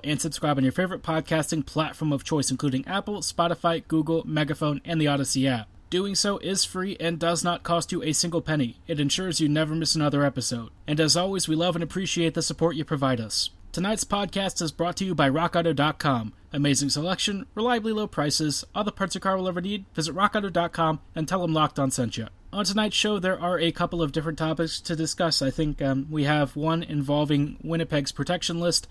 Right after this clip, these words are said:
and why the Jets need to be really picky when it comes to who they protect on the back end. I also wanted to talk about some of their upcoming free agent D-men and whether or not the Brandon Carlo extension in Boston is a comparable for Neil Pionk.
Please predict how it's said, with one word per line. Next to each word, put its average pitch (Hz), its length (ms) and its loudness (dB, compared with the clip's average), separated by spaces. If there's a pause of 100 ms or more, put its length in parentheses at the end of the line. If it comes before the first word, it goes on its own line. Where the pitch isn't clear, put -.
(120)
and 147 200 0
why 151 240 4
the 175 80 -4
Jets 165 260 0
need 151 140 0
to 143 80 2
be 131 120 6
really 165 240 2
picky 185 280 -2
when 147 120 2
it 147 120 -6
comes 147 320 0
to 135 220 0
who 165 140 -2
they 160 140 0
protect 151 380 -4
on 139 80 0
the 123 80 2
back 175 280 -2
end. 135 240 2 (280)
I 196 80 2
also 247 260 2
wanted 180 220 -2
to 160 80 -2
talk 165 260 -2
about 156 380 0
some 165 160 0
of 151 100 0
their 143 180 0
upcoming 165 480 -2
free 170 280 -2
agent 143 320 0
D-men 135 480 2 (100)
and 151 180 0
whether 170 380 2
or 180 60 -2
not 165 180 0
the 151 80 -2
Brandon 147 360 0
Carlo 151 380 0
extension 143 460 -2
in 131 80 4
Boston 156 560 0
is 156 180 -2
a 156 80 0
comparable 151 600 -2
for - 140 2
Neil 143 200 6
Pionk. 135 460 0